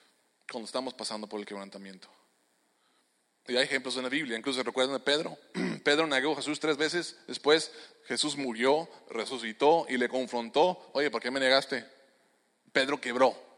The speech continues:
Le preguntó tres veces, Pedro quebró. Se quebrantó. Pero cincuenta días después, aproximadamente,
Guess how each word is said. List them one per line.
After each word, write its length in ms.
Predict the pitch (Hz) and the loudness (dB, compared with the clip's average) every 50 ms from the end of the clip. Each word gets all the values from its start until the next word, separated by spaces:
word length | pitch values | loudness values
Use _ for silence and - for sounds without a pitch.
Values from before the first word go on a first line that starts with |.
| - _ _ _ _ _ _ _ _ _ _ _ _ _ _ _ _ _ _ | -20 _ _ _ _ _ _ _ _ _ _ _ _ _ _ _ _ _ _
Le 80 | - 117 | -10 -8
preguntó 340 | 110 123 127 127 117 139 139 | -4 -4 -4 -2 0 0 0
tres 160 | - 139 131 | 0 0 0
veces, 300 | 135 139 131 117 120 - | 2 2 2 0 -2 0
Pedro 300 | - 131 135 139 143 139 | 4 4 6 6 4 2
quebró. 360 | - 123 120 131 135 - - - - - - - - _ _ _ _ _ _ _ _ _ _ _ _ _ _ _ _ _ _ _ _ _ _ _ _ - | 2 0 2 4 4 4 2 -2 -14 -20 -20 -20 -20 _ _ _ _ _ _ _ _ _ _ _ _ _ _ _ _ _ _ _ _ _ _ _ _ -16
Se 140 | - 120 | -16 -14
quebrantó. 680 | - - 123 123 117 113 113 113 113 - 139 113 98 - - - - - _ _ _ _ _ _ _ - | -8 -4 -2 0 0 0 -2 -2 2 2 2 2 2 -4 -16 -20 -20 -20 _ _ _ _ _ _ _ 2
Pero 340 | 120 120 120 120 110 - - - - - - _ _ _ _ _ _ _ _ _ | 4 6 6 6 6 4 0 -10 -20 -20 -20 _ _ _ _ _ _ _ _ _
cincuenta 500 | - - 120 117 - 135 156 160 147 139 | -12 -10 -8 -4 -2 -2 0 0 2 2
días 220 | 135 147 160 156 139 | 4 6 6 6 4
después, 520 | 135 120 - - 151 160 156 151 - - - | 2 -2 -2 2 2 2 2 2 0 -6 -8
aproximadamente, 920 | - - 127 120 - 123 120 131 143 151 151 156 160 160 147 156 151 143 | -6 -4 -4 -4 -4 -4 0 2 4 4 4 2 0 -2 -2 -4 -6 -6